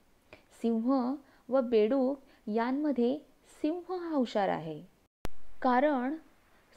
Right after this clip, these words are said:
समोरून आव्हान करणाऱ्या प्राण्याच्या ताकदीचा अंदाज नसल्याने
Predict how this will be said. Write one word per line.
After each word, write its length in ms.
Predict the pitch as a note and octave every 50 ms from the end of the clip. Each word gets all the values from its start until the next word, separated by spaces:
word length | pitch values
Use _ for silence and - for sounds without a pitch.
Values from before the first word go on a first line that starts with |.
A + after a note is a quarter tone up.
| - -
समोरून 580 | C4 B3+ A#3+ C4 D4 D#4+ D#4 C#4+ B3 B3+ C4+ C#4+ C#4 - - - _ _ -
आव्हान 600 | - A3 A3 A3 G#3 G3+ G#3+ A#3 C4 D4+ F#4 F#4+
करणाऱ्या 760 | F4+ - D#4 C#4 B3+ A3+ A3+ A3+ A#3 A#3 A#3 G#3+ G3+ G#3+ C4 C#4+ - -
प्राण्याच्या 680 | B3 G#3+ G3 F#3+ G3+ A3 A3+ A3+ - - A3+ G#3+ A#3 C4 - -
ताकदीचा 920 | G#3+ F#3+ F3+ F3+ - - G#3 G#3+ A#3+ C#4+ D#4 F4+ - - B3+ G#3+ G3+ G#3 A3+ - - - - - - -
अंदाज 500 | - G#3+ G#3 G#3 G3+ G3+ A3+ B3 D#4 E4+ E4+
नसल्याने 720 | E4 D4+ C4+ - - A3 A3 A3+ G#3+ G3 F#3 F3 F3 G#3+